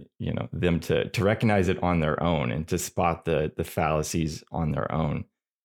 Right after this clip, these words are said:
And, um, you know, my second born, uh, thirteen-year-old, um, just, I think yesterday was watching a review of a, a, a movie on, um, on YouTube, and I was kinda, uh, listening to it, and I was like, "Hmm, there's some problems in that. I wonder if he'll, he's gonna pick up on that." And about halfway through, he's like,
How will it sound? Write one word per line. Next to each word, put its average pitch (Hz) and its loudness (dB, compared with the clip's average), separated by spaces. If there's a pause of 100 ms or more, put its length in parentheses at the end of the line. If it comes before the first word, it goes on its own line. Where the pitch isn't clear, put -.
And, 78 2
um, 71 -2 (160)
you 85 -2
know, 80 0
my 80 2
second 90 -2
born, 78 -2
uh, - -4
thirteen-year-old, 76 0 (240)
um, - -6
just, - -4 (280)
I 82 -4
think 90 0
yesterday 78 0
was 71 -4 (460)
watching 92 2
a 80 2
review 80 2
of 80 0
a, 80 -2 (160)
a, - -6
a - 0
movie 82 0
on, 78 -2
um, - -6 (320)
on 87 0
YouTube, 85 0
and 80 0
I 82 2
was 85 -4
kinda, 92 -2 (680)
uh, 71 -2 (220)
listening 113 2
to 95 4
it, 92 4
and 92 2
I 92 4
was 90 2
like, 90 2
"Hmm, 104 4
there's 104 2
some 104 0
problems 95 2
in 85 2
that. 85 0
I 71 -2
wonder 95 2
if 90 -2
he'll, 98 2
he's 92 -2
gonna 90 0
pick 92 -2
up 85 0
on 90 -2
that." 71 -2
And 95 2
about 85 2
halfway 92 2
through, 92 0
he's 92 0
like, 90 -2